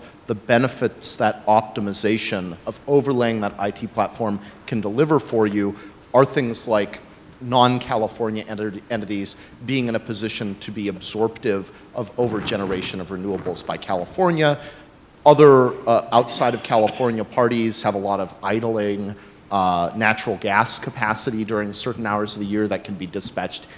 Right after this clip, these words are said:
into California, uh, in, in preference of assets that would have been, would be more high cost for all of you to run. But there's also the, the potential, at least, for more significant benefits that, uh,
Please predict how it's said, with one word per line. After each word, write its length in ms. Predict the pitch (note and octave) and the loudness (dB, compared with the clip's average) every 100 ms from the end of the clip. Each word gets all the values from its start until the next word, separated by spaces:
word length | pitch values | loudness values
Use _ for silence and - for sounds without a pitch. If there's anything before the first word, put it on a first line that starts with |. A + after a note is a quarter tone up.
| - - | -14 2
into 260 | D#3+ E3+ D#3+ | 2 2 -2
California, 800 | D#3 D3 C#3 - D3 C#3+ C#3+ C#3+ - - G#2 | 0 2 2 2 0 2 -2 -4 -10 -8 0
uh, 260 | G2 G2 | 2 2
in, 200 | F2+ G#2+ G#2 | 0 -4 -4
in 180 | G#2 | -6
preference 640 | G2 A#2 A2 B2+ G#2+ - A#2 | 2 2 4 0 -2 -2 -2
of 140 | F#2+ | -2
assets 580 | G#2+ G#2 - G#2+ F#2+ - | -2 0 0 -2 -2 -2
that 160 | G#2+ | -2
would 80 | A2 | -2
have 140 | G2+ F#2+ | -4 -2
been, 180 | G2 F#2+ | -4 -4
would 160 | A#2+ G#2+ | -6 -4
be 100 | G2+ | -4
more 160 | G2 | -4
high 220 | F#2 G#2+ | -4 -4
cost 600 | - - B2 C3 - - - - - | -4 0 2 2 -2 -6 -14 -20 -6
for 140 | A#2 | 2
all 160 | G#2+ A2 | 4 4
of 120 | G#2 | 2
you 100 | B2 | 0
to 80 | B2+ | 0
run. 380 | B2 A#2 A2+ A#2+ - - - - - | 2 2 2 -4 -12 -20 -18 -16 2
But 120 | F3+ F3 | 4 6
there's 220 | F3 F#3+ | 6 8
also 640 | G3 G#3 F#3+ D3+ D3 C#3+ | 8 8 8 8 8 2
the, 100 | C3+ - - | -6 -8 -6
the 100 | C3+ | -4
potential, 760 | C#3 - - G#3 G#3 D3+ A2+ | -4 -4 0 2 2 2 2
at 100 | G2+ | 0
least, 440 | A2 A2 G#2 - - - - | -4 -4 -4 -8 -12 -20 -20
for 280 | - C#3 C3+ | -4 2 2
more 280 | B2 C3+ C3 | 2 0 0
significant 880 | - A#2 A#2+ D#3 F3+ D#3 C3+ B2+ - | 0 -2 -2 -2 -2 -2 -2 -4 -2
benefits 580 | A2 G#2 - G2+ - G#2+ | -2 -2 -6 -6 -6 2
that, 380 | A#2 A2 - - - - - G#2 | 4 4 0 -12 -20 -20 -6 2
uh, 360 | G#2+ G2 F2+ | 4 4 0